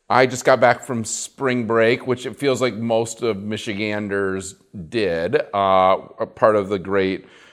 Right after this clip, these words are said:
migration south for a week to feel good. But we brought the sun back and it's spring, so congratulations, Kevin. You're welcome. I brought the sun back for you. Anyways, um, we're excited because the market is really taking off, which is normal. This is spring market.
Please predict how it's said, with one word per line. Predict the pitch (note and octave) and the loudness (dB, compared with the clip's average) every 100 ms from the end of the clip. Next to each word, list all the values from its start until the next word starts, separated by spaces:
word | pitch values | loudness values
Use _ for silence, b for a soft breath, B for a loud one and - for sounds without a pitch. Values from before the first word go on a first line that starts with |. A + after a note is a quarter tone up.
| B | B
migration | - G2+ F2+ G#2 G#2+ G#2+ - G#2 G2+ | -4 -4 -2 0 0 -2 -4 -4 -4
south | - - G#2 G#2 G#2 G#2 - | -4 2 6 6 6 2 -2
for | - G#2+ | -4 2
a | G2+ | 2
week | F#2 G2 F2+ - | 0 -2 -6 -8
to | G#2 | -12
feel | F#2+ _ - A2 A2 | -12 _ -4 0 2
good. | G2 G2+ F#2+ - B _ | 2 2 2 -2 B _
But | E3 | 4
we | E3+ | 6
brought | E3+ F3 | 8 6
the | F3 | 4
sun | - E3 D3+ | 2 4 6
back | D3+ D3 D3 | 6 6 4
and | C3+ | -2
it's | C3 | -2
spring, | - - - B2+ C3+ C3+ A2+ G2+ | -6 -16 -6 -2 0 0 -4 -8
so | F2 A#2+ G#2+ G2+ | -8 -2 -2 -2
congratulations, | G2 B2 B2 A2 A2+ A#2 G#2+ | -6 0 0 2 -2 -2 -2
Kevin. | A2+ G2+ G#2 G#2 | 2 2 2 -2
You're | G#2 F#2+ | -2 -2
welcome. | G2 F#2+ - F2+ | -2 -4 -4 -8
I | F#2 | -8
brought | F2 D2+ D2 | -4 -4 -4
the | D#2+ | -10
sun | - D#2+ | -10 -6
back | D#2+ D#2 | -4 -4
for | E2 | -6
you. | D2+ B B B B | -8 B B B B
Anyways, | D#3 F3+ F#3 C3 G2 - - - | 4 8 8 6 4 -4 -12 4
um, | C3 B2 B2 A#2+ A#2+ | 8 10 8 4 -2
we're | C#3 E3+ | 2 2
excited | E3 - E3 D#3 D#3 C#3+ C#3 | 2 2 2 4 2 0 -6
because | C3 C#3+ C3+ | -2 -2 0
the | |
market | C3+ C3+ C3 C3 - | 0 0 2 0 0
is | B2+ B2+ B2 A#2+ G#2 - | 2 4 4 2 -2 -8
really | A#2+ A#2 A#2 | -2 0 -2
taking | G#2+ G#2 G2 F#2+ | -2 -2 -2 -6
off, | D#2 C#2 _ | -6 -8 _
which | A2 A2 G#2+ | -6 -6 -2
is | A2+ F#2+ | -4 -4
normal. | A2 G#2 G2 D#2+ | -2 -2 0 -2
This | F2+ F#2 | -4 -6
is | G2+ | -6
spring | - A2+ G#2 | -4 -2 0
market. | G#2+ A2+ B2 A2+ - - | 4 4 6 2 2 -14